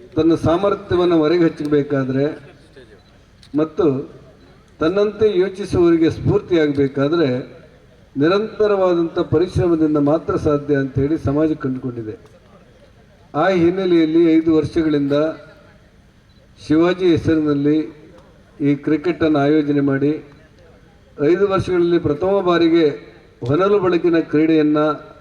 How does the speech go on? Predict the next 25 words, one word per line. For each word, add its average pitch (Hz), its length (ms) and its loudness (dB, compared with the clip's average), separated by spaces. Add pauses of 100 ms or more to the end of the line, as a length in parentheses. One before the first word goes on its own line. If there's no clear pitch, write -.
(800)
ಈ 185 140 2
ವರ್ಷದಿಂದ 175 480 2
ಆರಂಭ 139 340 0
ಮಾಡಿ 135 460 0 (840)
ಒಂದು 156 160 0
ಸ್ಫೂರ್ತಿಯ 190 600 0
ಚಿಲುಮೆಯಾಗಿ 156 600 0
ನೀವೆಲ್ಲ 147 540 2 (340)
ಕೆಲಸ 147 220 0
ಮಾಡ್ತಾ 147 540 -2 (140)
ಇದ್ದೀರಿ. 127 540 -8 (1080)
ಈ 156 120 2
ಗ್ರಾಮೀಣ 185 440 2
ಪ್ರದೇಶದಲ್ಲಿ 170 720 0
ಒಂದು 156 160 2
ಸಂಘವನ್ನು 160 540 2
ಕಟ್ಟುವುದು, 151 520 0
ಅದು 151 120 0
ನಿರಂತರವಾಗಿ 160 720 0
ಐದು 151 240 2
ವರ್ಷ 147 220 0
ಅದನ್ನು 139 280 0
ಉಳಿಸ್ಕೊಂಡು 147 440 -2
ಬೆಳೆಸ್ಕೊಂಡು 143 520 -2
ಹೋಗುವುದು 127 520 -4